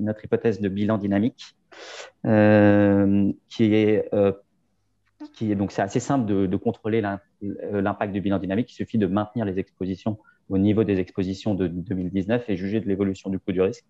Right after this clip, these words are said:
et voir si, en maintenant ces expositions, le, euh, coût du risque évolue plus ou moins qu'avec l'hypothèse de bilan dynamique. Et ce qu'on a observé, c'est que généralement,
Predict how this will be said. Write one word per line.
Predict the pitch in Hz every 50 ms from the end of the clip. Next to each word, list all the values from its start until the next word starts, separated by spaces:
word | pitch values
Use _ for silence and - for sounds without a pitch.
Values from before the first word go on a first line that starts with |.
| _ _ _ _ _ _ _ -
et | 107
voir | 90 90 107 113 110 -
si, | - - - 107 - -
en | 110 95
maintenant | 101 104 101 - 117 107
ces | 104 - - - - - 98 92 87 87 87 85 82 87
expositions, | 87 - - 107 92 82 92 85 - - - 120 131 - _ _ _ _ _ _ _ -
le, | - 107 98 95 101 101 98 98 98 - - - 98
euh, | 92 92 90 90 87 90
coût | 90 - - 101
du | 92 90
risque | 98 110 107 - 107
évolue | 92 95 92 92 87
plus | - - - 120 113 101 101
ou | 98
moins | 90 95 104 110
qu'avec | 110 - 101 95 90 95 90 -
l'hypothèse | - _ _ - 110 95 98
de | 95
bilan | 95 - 95 92
dynamique. | 90 92 90 90 87 80 - _ _ -
Et | 98
ce | -
qu'on | - 110
a | 98 98
observé, | 98 - - 110 107 123
c'est | 127 - -
que | - 98
généralement, | 90 104 104 101 107 98 104 104 98 95 104 117 127 -